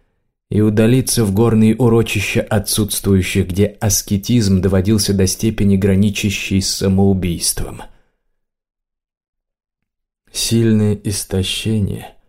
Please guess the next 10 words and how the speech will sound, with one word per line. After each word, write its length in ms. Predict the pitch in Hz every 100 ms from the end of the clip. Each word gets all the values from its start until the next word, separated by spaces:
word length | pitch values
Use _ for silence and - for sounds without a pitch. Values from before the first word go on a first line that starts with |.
| _ -
машинально 640 | 98 98 101 98 92 90
определил 640 | 92 110 104 90 90 90 87
Якоб, 400 | 90 98 98 85
глядя 360 | 85 92 87
на 120 | 87 87
худые, 480 | - 87 95 101
перевитые 640 | 98 98 92 95 95 95 90
венами 360 | 92 87 87
руки 300 | 90 90 - 92
шейха, 600 | - 95 92 92 -